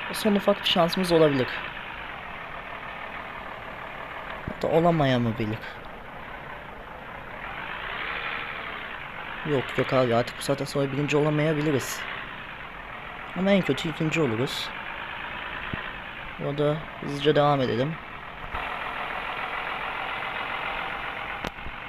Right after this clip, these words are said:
Etrafında ışık, düş-, ışık, ışık gücünü düşündüm herhalde. Bilmiyorum ki öyle bir şey oldu herhalde de. Dursun bakalım.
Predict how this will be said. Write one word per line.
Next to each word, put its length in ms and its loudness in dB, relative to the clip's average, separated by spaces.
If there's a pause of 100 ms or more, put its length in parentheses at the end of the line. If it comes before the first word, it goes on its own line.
(1040)
Etrafında 360 2
ışık, 260 0
düş-, 180 0 (240)
ışık, 280 2
ışık 240 0
gücünü 240 2
düşündüm 340 2
herhalde. 300 4
Bilmiyorum 380 0
ki 60 0
öyle 140 2
bir 40 -4
şey 220 2
oldu 140 2
herhalde 340 2
de. 340 -2 (1400)
Dursun 280 2
bakalım. 320 2